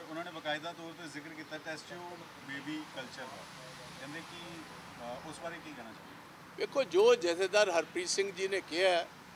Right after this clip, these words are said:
Speaker 2: ਮੈਂ ਬਹੁਤ ਹੱਦ ਤੱਕ ਜਥੇਦਾਰ ਜੀ ਦੀ ਇਸ ਚਿੰਤਾ ਦੇ ਨਾਲ ਸਹਿਮਤ ਹਾਂ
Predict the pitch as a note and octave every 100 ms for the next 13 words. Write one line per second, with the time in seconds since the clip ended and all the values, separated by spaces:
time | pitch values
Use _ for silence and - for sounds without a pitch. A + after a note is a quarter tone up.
0 | - - - - - A3 - A#3 C#4+ D#4
1 | - - - - G#3 G3+ A3+ G#3+ G#3+ G#3
2 | F#3+ F3+ F3+ F3 F3 G3+ F#3+ G3 F#3+ -
3 | D#3+ D3+ - F3+ F3+ F3+ D#3+ D3 D3+ D#3+
4 | E3+ E3+ D#3+ F3 G3+ F#3 C3